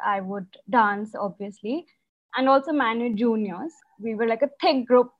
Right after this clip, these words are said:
We were a family, and we would, you know, after school, stay back and do our rehearsals, go to Bengali market.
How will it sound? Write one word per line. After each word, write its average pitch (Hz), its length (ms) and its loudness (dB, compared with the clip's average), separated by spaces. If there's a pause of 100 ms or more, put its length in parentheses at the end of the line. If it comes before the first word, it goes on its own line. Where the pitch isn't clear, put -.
(140)
We 240 140 0
were 233 240 2
a 247 60 0
family, 240 760 2
and 208 140 -6
we 220 220 -4
would, 202 180 -8
you 202 100 -10
know, 196 180 -12 (460)
after 269 360 2
school, 247 480 2
stay 226 320 -2
back 196 500 4
and 190 320 -10 (100)
do 214 140 0
our 190 140 2
rehearsals, 269 800 4
go 208 120 -6
to 190 140 -10
Bengali 226 440 0
market. 233 760 -2